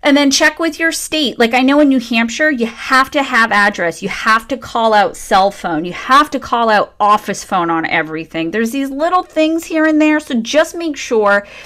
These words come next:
that when you're marketing, you know exactly what your state laws are for marketing when it comes to signage, business cards. And listen, when I was at the Market Centers, part of my onboarding for new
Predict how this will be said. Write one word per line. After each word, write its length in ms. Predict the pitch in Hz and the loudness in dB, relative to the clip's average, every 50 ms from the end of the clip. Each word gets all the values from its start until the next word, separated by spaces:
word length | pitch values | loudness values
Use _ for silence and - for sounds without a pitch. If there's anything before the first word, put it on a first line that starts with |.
| - _ | -16 _
that 160 | - 214 214 - | -2 -2 0 0
when 160 | 214 214 214 | 0 0 0
you're 140 | 214 233 247 | 0 0 2
marketing, 500 | 233 208 175 175 - - 180 185 185 185 | 2 2 2 0 -2 -6 -10 -8 -8 -6
you 80 | 190 | -6
know 160 | 196 202 185 | -4 -4 -4
exactly 760 | 170 160 170 175 175 190 170 190 180 202 220 - - - 139 | -4 -6 -8 -10 -10 -4 0 0 0 0 -2 -4 -6 -6 -4
what 160 | 165 175 - | -2 -2 -2
your 120 | - 202 190 | -2 -4 -6
state 340 | - - - 175 180 - - | -6 -6 -4 -4 -4 -2 0
laws 300 | 175 170 175 185 185 190 | 0 2 2 2 2 2
are 280 | 170 160 156 160 170 - - - - _ | 4 4 4 2 0 -4 -12 -20 -20 _
for 140 | - - 233 | -4 0 2
marketing 460 | 226 214 208 196 185 - - 160 165 | 4 4 4 2 2 -2 -8 -10 -8
when 120 | 165 160 156 | -8 -8 -8
it 100 | 151 - | -10 -12
comes 260 | - - 151 151 - | -10 -10 -10 -10 -12
to 80 | - - | -16 -18
signage, 1000 | - - - 202 175 175 180 180 180 175 175 170 165 - - - - - _ - | -16 -10 -4 0 0 0 0 -2 -2 -4 -4 -4 -6 -6 -8 -14 -16 -14 _ -6
business 420 | 185 185 175 - 196 180 175 - | -4 -4 -4 -4 -6 -8 -8 -10
cards. 540 | - - - 185 175 170 170 165 170 - - _ - - - - - - - _ - - | -10 -4 0 2 2 2 2 0 -4 -8 -20 _ -20 -20 -20 -20 -20 -20 -20 _ -6 -2
And 680 | 247 247 247 233 208 180 170 165 160 165 165 - - _ _ _ _ _ _ _ _ _ _ _ _ _ - - | -2 0 2 2 2 0 0 0 -2 -4 -8 -10 -12 _ _ _ _ _ _ _ _ _ _ _ _ _ -6 -4
listen, 280 | 214 196 - 190 175 | -4 -4 -4 -6 -4
when 100 | 170 185 | -2 2
I 160 | 196 214 240 | 4 4 4
was 140 | 269 277 262 | 4 4 2
at 160 | 269 254 254 | 2 0 0
the 40 | 262 | 0
Market 380 | 247 220 190 190 196 - 240 226 | -2 0 0 0 -2 -4 -12 -6
Centers, 320 | - 254 240 240 247 240 | -2 0 2 2 0 -2
part 260 | - - - 247 254 | -4 -2 2 2 2
of 80 | 285 294 | 2 2
my 200 | 302 262 233 - | 2 0 0 0
onboarding 600 | - - 180 180 185 190 185 185 190 185 185 180 | 2 2 2 2 2 0 0 0 -2 -2 -4 -8
for 120 | - 170 | -8 -8
new 200 | 165 175 175 170 | -6 -6 -6 -8